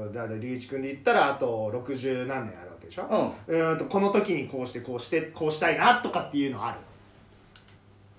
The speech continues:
Speaker 2: ない。
Speaker 1: ないか。<laughs>
Speaker 2: ないけど、
Speaker 1: うんうん。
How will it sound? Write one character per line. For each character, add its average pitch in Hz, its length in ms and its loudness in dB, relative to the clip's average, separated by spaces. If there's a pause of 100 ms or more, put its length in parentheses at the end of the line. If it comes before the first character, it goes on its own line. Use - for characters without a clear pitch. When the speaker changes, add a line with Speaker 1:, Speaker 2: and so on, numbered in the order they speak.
(140)
Speaker 2:
な 240 200 12
い。 - 60 8 (260)
Speaker 1:
な 269 360 10
い 240 160 8
か。 - 1500 4
<laughs> - 60 -4
Speaker 2:
な 302 180 12
い 320 80 8
け 254 140 12
ど、 214 260 12
Speaker 1:
う - 20 12
ん 165 40 10
う 131 240 4
ん。 101 100 -4